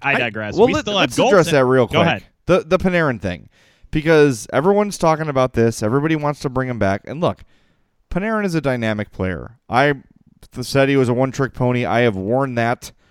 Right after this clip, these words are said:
Speaker 2: since the day he was traded, when he continued to be great in Columbus, playing his best hockey there. He's gonna get eleven million dollars.
Speaker 1: Not
Speaker 2: And
Speaker 1: worth it.
Speaker 2: you have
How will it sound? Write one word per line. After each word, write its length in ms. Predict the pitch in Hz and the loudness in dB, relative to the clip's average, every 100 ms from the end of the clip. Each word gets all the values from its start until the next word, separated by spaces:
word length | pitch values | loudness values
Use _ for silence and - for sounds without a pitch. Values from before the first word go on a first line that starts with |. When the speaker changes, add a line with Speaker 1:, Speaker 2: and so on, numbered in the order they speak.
| _ _ _ _ | _ _ _ _
Speaker 2:
since 380 | - - 165 165 | -12 0 0 0
the 100 | 143 | -6
day 220 | 127 143 | -2 -2
he 140 | 131 131 | -2 -4
was 160 | 123 | -6
traded, 340 | - 123 123 120 | -6 -8 -6 -6
when 140 | 107 | -6
he 100 | 107 | -10
continued 440 | 101 101 127 127 117 | -12 -12 -10 -6 -6
to 60 | |
be 120 | 117 | -6
great 360 | 107 104 110 110 | -8 -2 -2 -2
in 160 | - 104 | -8 -14
Columbus, 640 | 110 110 107 107 107 - - _ _ _ - | -10 -8 -4 -4 -6 -8 -18 _ _ _ -16
playing 240 | - 131 117 | -6 -4 -4
his 120 | 92 | -2
best 280 | 120 127 127 | 0 0 0
hockey 320 | 113 110 107 | -2 -2 -4
there. 400 | 98 92 92 85 _ _ _ _ _ _ _ | -2 -2 -4 -6 _ _ _ _ _ _ _
He's 280 | _ - 233 | _ -6 -6
gonna 120 | 277 262 | -6 -6
get 100 | 240 | -4
eleven 380 | 208 180 196 170 | -2 -2 -2 -4
million 260 | 156 160 | -4 -6
dollars. 680 | 131 117 127 101 - - - _ _ _ _ _ | -8 -8 -8 -10 -14 -20 -20 _ _ _ _ _
Speaker 1:
Not 140 | 117 139 | -4 -2
Speaker 2:
And 160 | 147 | 0
Speaker 1:
worth 220 | 104 92 | -4 -8
it. 180 | 95 90 _ - | -12 -14 _ -16
Speaker 2:
you 280 | 143 175 143 | -4 -2 -2
have 680 | 107 156 180 190 190 180 | -2 -2 0 0 -2 -8